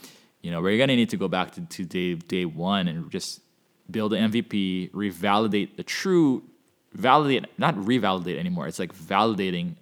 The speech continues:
an idea. So, like, now we, we have to, we're basically just starting over. So, like, if you're starting a new business and, and, um, you wanna know what to do or you think you should be doing, this is basically what you should be doing.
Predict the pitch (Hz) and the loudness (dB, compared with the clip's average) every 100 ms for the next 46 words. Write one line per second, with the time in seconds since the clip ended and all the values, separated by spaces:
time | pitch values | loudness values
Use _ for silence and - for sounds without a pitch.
0 | _ 92 87 85 85 69 - - 92 85 | _ -6 -6 -4 -6 -6 -8 -8 -4 -6
1 | 82 - - _ _ - 180 202 196 - | -8 -18 -20 _ _ 0 4 6 4 2
2 | - _ _ _ _ - 110 98 - _ | -6 _ _ _ _ -4 -2 -4 -8 _
3 | _ _ _ 104 98 101 - 107 101 95 | _ _ _ -6 -2 -2 -4 -4 -2 -2
4 | 73 - _ _ _ _ 107 135 214 156 | -6 -12 _ _ _ _ 0 0 2 0
5 | 104 - 117 98 110 104 92 - 120 113 | 0 2 0 2 0 -2 -2 2 2 2
6 | 123 139 156 143 - - - - 139 135 | -2 0 0 0 -4 -12 -8 2 4 4
7 | 131 117 120 120 135 131 131 104 92 92 | 2 -2 0 0 0 -4 -4 -2 -2 -2
8 | 98 _ _ _ _ _ _ - 92 90 | -8 _ _ _ _ _ _ -12 -6 -2
9 | 90 90 87 90 90 82 - _ _ - | 0 0 0 -2 -4 -6 -14 _ _ -10
10 | 98 101 101 104 101 - 85 98 110 135 | -2 0 2 2 0 -2 -4 -2 0 0
11 | 131 92 85 - 90 - 104 - - - | 0 0 -2 -6 -10 -8 -8 -8 -12 -10
12 | 95 101 117 170 156 170 104 - _ 110 | -6 -4 -4 -4 -4 -4 -8 -16 _ -6
13 | - 117 107 98 92 87 87 78 82 85 | -4 -4 -2 -2 -4 -10 -10 -8 -6 -6
14 | 78 85 | -6 -12